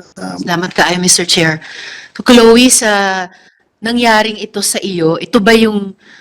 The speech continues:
Speaker 2: nagkumbinsi sa iyo na umalis na sa kapihan?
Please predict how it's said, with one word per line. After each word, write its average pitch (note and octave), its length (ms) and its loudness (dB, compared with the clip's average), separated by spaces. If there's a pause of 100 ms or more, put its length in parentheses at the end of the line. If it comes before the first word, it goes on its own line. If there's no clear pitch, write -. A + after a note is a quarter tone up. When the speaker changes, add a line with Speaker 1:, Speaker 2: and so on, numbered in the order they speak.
(200)
Speaker 2:
nagkumbinsi G#3+ 640 2
sa - 160 0
iyo F3 320 2
na D#3+ 240 -2
umalis E3 480 0
na D#3+ 160 -2
sa D#3 160 -4
kapihan? C#3+ 560 -4